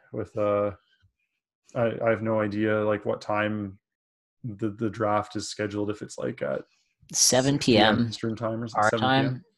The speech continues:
Speaker 2: Yeah.
Speaker 1: Okay, so
Speaker 2: So
Speaker 1: it's, like,
Speaker 2: it'd be
Speaker 1: five P M
Speaker 2: ten
Speaker 1: Yellowknife?
Speaker 2: or seven here. Five, yeah, five, yeah.
Speaker 1: Yeah, sounds like a
Speaker 2: So
Speaker 1: plan. Um, anyway, yeah, we'll, uh, we'll catch up with you then. And, uh, thanks so much for being on the, the podcast again, Devin.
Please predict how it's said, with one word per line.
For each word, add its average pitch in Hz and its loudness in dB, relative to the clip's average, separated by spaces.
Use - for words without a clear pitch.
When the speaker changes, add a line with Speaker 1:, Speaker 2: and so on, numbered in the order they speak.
Speaker 2:
Yeah. 107 0
Speaker 1:
Okay, 110 -2
so 104 0
Speaker 2:
So - 2
Speaker 1:
it's, - 2
like, - 0
Speaker 2:
it'd 107 0
be 123 4
Speaker 1:
five 110 6
P 127 8
M 123 6
Speaker 2:
ten 113 4
Speaker 1:
Yellowknife? 110 0
Speaker 2:
or 110 2
seven 110 0
here. 104 -10
Five, 101 -10
yeah, 101 0
five, 107 -10
yeah. 95 -8
Speaker 1:
Yeah, 196 0
sounds 139 4
like 143 4
a 139 0
Speaker 2:
So - -14
Speaker 1:
plan. 110 -2
Um, 131 8
anyway, 127 6
yeah, 127 8
we'll, 131 8
uh, 127 10
we'll 131 6
catch 151 6
up 131 6
with 127 -2
you 117 2
then. 139 2
And, 120 2
uh, 117 8
thanks 131 2
so 123 2
much 117 2
for 120 -2
being 113 0
on 113 2
the, 107 -2
the 104 -8
podcast 110 0
again, 107 -2
Devin. 110 0